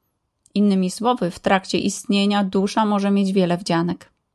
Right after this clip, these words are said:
Dodatkowo, poprzez doświadczenia świata fizycznego rodzi się ego, którego główną rolą jest tłumienie wszystkich ciężkich przeżyć. Tutaj tworzą się przekonania, które w założeniu mają nas chronić.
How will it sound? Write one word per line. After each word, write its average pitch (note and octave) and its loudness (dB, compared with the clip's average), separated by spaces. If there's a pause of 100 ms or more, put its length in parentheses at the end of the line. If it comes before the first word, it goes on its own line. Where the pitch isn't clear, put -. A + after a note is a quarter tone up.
(880)
Dodatkowo, F3 -4
poprzez F#3 -4
doświadczenia G3 -2
świata F#3+ -2
fizycznego A3+ 0
rodzi G#3 0
się G3+ -2 (120)
ego, - -2 (400)
którego F#3+ 0
główną A3 2
rolą F#3 0
jest F#3 -2
tłumienie G#3 2
wszystkich - -4
ciężkich G3 -2
przeżyć. D#3 -4 (600)
Tutaj A3 -2
tworzą F3+ -2
się F#3+ -6
przekonania, F#3 2
które G3+ 0
w G3 -10
założeniu G#3+ 2
mają G3+ 2
nas F#3+ 2
chronić. E3+ -2